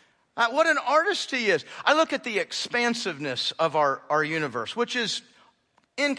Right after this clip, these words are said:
incomprehensible, really. I mean, even as we measure it, we, we can't quite get. I, I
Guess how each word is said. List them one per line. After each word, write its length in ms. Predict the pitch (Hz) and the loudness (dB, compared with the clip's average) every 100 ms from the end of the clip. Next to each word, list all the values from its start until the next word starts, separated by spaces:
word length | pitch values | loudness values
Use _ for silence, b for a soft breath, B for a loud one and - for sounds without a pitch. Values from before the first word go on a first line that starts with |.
| 240 | -2
incomprehensible, 920 | 285 262 233 - 170 170 - 147 151 | -2 2 2 2 -2 -2 -4 -6 -4
really. 280 | 139 147 196 | -2 0 2
I 40 | |
mean, 160 | 196 214 | 2 0
even 240 | 277 269 | 0 0
as 160 | 240 165 | 0 0
we 140 | 196 | -2
measure 500 | 180 208 285 185 170 | 0 4 4 2 -2
it, 100 | 131 - B | -2 -6 B
we, 180 | 185 196 - - - | -2 -2 -2 -20 -12
we 120 | 190 | -8
can't 280 | - 240 175 | -2 -2 -2
quite 320 | 196 180 135 | 0 0 0
get. 240 | 160 185 - B - | 0 0 -2 B 4
I, 140 | |
I 100 | 262 | 4